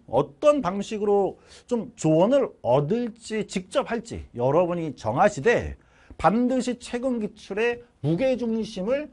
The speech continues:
좀 강조해주는 가중치를 부여하는 사고를 하세요. 그래야 학습의 균형이 오히려 맞습니다. 아시겠지? 기출은 최신 기출 중심으로 리밸런싱의 핵심입니다.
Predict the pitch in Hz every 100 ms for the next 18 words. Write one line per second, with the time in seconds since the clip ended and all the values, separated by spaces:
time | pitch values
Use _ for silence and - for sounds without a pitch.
0 | - - 220 214 156 170 208 214 214 226
1 | 202 208 254 320 - _ _ - - 165
2 | 190 254 254 - 240 233 - 175 190 180
3 | 214 - 190 165 123 90 80 _ _ _
4 | _ _ _ _ - 190 196 - 98 -
5 | _ _ 226 - 269 254 247 156 170 165
6 | 127 143 101 92 - 139 92 - _ _
7 | _ 156 185 180 147 - _ _ _ _
8 | _ 131 - 190 254 247 _ _ _ _
9 | - - 302 269 285 254 247 - 156 107
10 | 76 - _ _ 156 156 151 147 196 202
11 | 104 104 131 123 165 175 208 208 160 117
12 | - - 73 - _